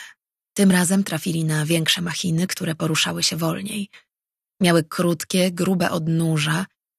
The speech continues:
bulwiaste korpusy i dysze na przodzie.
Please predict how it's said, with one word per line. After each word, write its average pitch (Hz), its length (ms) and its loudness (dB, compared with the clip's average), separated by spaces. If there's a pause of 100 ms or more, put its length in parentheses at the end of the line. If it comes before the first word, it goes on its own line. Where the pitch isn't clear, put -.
(240)
bulwiaste 180 520 2
korpusy 180 540 -4
i 196 180 -2
dysze 175 380 -2
na 185 120 -6
przodzie. - 460 -4